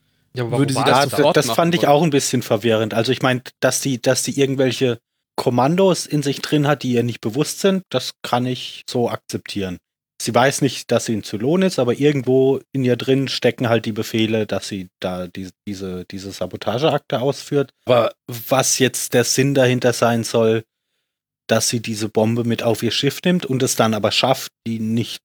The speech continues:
Speaker 3: zu zünden, hab
Speaker 2: Ja,
Speaker 3: ich
Speaker 2: das ist ja natürlich auch die große Frage. Hat sie sich jetzt gegen ihre Programmierung entschieden und für sich
Speaker 3: Mhm.
Speaker 2: entschieden, dass sie diesen Wasserplaneten meldet? Oder war
Speaker 3: Ja.
Speaker 2: das trotzdem alles noch Teil des großen Plans und sie sollte eben diesen Planeten finden?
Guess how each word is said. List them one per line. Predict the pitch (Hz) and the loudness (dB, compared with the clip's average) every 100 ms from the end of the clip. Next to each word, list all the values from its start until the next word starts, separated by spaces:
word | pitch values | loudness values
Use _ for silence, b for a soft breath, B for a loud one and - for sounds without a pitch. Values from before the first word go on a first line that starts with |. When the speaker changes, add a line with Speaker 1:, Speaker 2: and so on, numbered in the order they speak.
| - | -10
Speaker 3:
zu | 107 | -10
zünden, | - 120 131 147 175 160 156 _ _ _ _ _ _ _ _ _ 117 | -4 -2 0 -2 -4 -4 -8 _ _ _ _ _ _ _ _ _ -6
hab | 117 | -2
Speaker 2:
Ja, | |
Speaker 3:
ich | 120 | -2
Speaker 2:
das | 131 | 0
ist | |
ja | 180 | 0
natürlich | 151 147 170 156 | 0 0 -2 -2
auch | 156 | -4
die | 143 | -4
große | 139 151 135 | -2 -2 -2
Frage. | - 175 127 139 | 0 0 2 0
Hat | 139 | -2
sie | - 151 | -2 -4
sich | 196 - | -4 -2
jetzt | 151 147 - | 0 -2 -4
gegen | 127 147 165 | 0 0 0
ihre | 147 143 | -2 -4
Programmierung | - 143 - 110 113 139 185 | -6 -6 -4 -4 -2 -2 -2
entschieden | 185 190 - - 202 202 | -4 -2 -2 -2 -2 -2
und | 170 139 135 147 | -4 -4 -6 -10
für | - 131 | -6 -4
sich | 123 127 | -2 -2
Speaker 3:
Mhm. | |
Speaker 2:
entschieden, | 165 - 185 185 180 | -2 0 0 0 0
dass | 165 | 0
sie | 156 | -2
diesen | 143 135 127 | -4 -2 0
Wasserplaneten | 139 160 - 135 135 - 123 | 0 0 0 0 0 -2 -2
meldet? | 104 117 196 220 | 2 2 0 -4
Oder | 170 175 170 B B - | -2 0 0 B B -2
war | 131 | 2
Speaker 3:
Ja. | 120 | 2
Speaker 2:
das | 139 | 0
trotzdem | - 170 - 156 | -2 -2 0 0
alles | 131 151 | 0 -2
noch | 151 - | -4 -4
Teil | - 139 | -2 0
des | 139 | -2
großen | - 143 147 151 | -2 -2 0 0
Plans | - 123 131 185 - | 0 0 2 0 -2
und | 156 143 - | -2 -4 -4
sie | 135 | -6
sollte | 127 135 175 143 | 0 0 0 -2
eben | 123 120 | -4 -4
diesen | 113 110 | -6 -6
Planeten | 117 110 113 - 110 | -4 -2 -4 -6 -10
finden? | 117 110 113 | -10 -10 -12